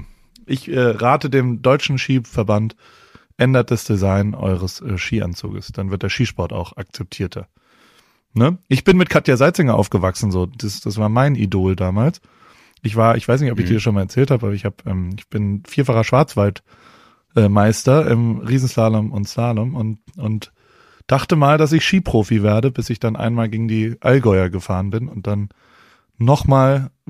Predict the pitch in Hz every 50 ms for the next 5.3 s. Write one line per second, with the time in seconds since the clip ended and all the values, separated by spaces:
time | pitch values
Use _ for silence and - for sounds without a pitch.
0 | - - - 110 - - 147 131 - 131 120 110 104 104 110 104 107 107 101 104
1 | - - 107 101 117 113 - - - 113 107 - - 123 110 104 104 107 - -
2 | _ - - 101 92 90 90 101 - 104 113 123 - - 98 101 90 82 82 92
3 | 87 90 98 95 - 101 92 92 107 113 117 113 110 107 - _ - - - -
4 | _ _ _ _ _ - 151 151 151 156 147 - 143 127 135 127 135 127 120 113
5 | 120 113 120 120 120 170